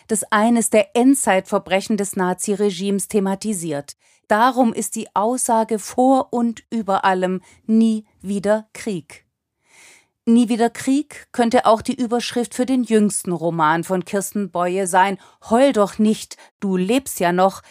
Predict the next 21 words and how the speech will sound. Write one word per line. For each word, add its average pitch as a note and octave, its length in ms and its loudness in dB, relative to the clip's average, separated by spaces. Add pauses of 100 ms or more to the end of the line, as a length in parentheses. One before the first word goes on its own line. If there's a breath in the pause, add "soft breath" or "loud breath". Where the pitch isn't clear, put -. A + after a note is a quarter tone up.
(120)
ist - 240 -4
gerade A3+ 480 0
im F3+ 340 -2
Oetinger A#3+ 440 0
Verlag G#3 480 0
erschienen A#3 600 -4
für B3+ 180 0
LeserInnen G3+ 720 0
ab - 240 -6
dreizehn E3+ 560 -4
Jahren. C#3+ 540 -10 (360)
Die F#3+ 280 -8
erzählte G3 540 0
Zeit, A#3 500 0 (300)
Juni A3+ 560 0
neunzehnhundertfünfundvierzig, A3 1800 0 (280 soft breath)
der G3+ 180 2
Ort G#3+ 360 2 (180 loud breath)
Hamburg, G#3+ 600 2 (260 loud breath)
die A#3+ 80 -4
ProtagonistInnen A3 1200 0